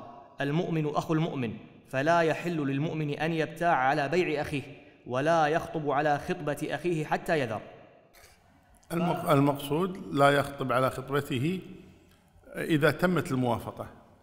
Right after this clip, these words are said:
Speaker 2: أما إذا لم تتم الموافقة وصاروا يسألون ويبحثون فإنه يجوز له أن يخطب على خطبته، وإنما إذا تمت الموافقة فقط بقي تحديد موعد الزواج أو تم تحديده ولم تت-، يتم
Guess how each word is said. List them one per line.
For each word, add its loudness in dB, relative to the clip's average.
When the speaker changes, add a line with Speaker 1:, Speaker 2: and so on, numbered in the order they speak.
Speaker 2:
أما 4
إذا 4
لم 4
تتم 0
الموافقة 0
وصاروا 0
يسألون -2
ويبحثون -2
فإنه -2
يجوز 0
له -4
أن -4
يخطب -10
على 2
خطبته، -8
وإنما 2
إذا -2
تمت 0
الموافقة -2
فقط -2
بقي 0
تحديد -2
موعد 0
الزواج 2
أو 4
تم 2
تحديده 0
ولم 4
تت-، -4
يتم 0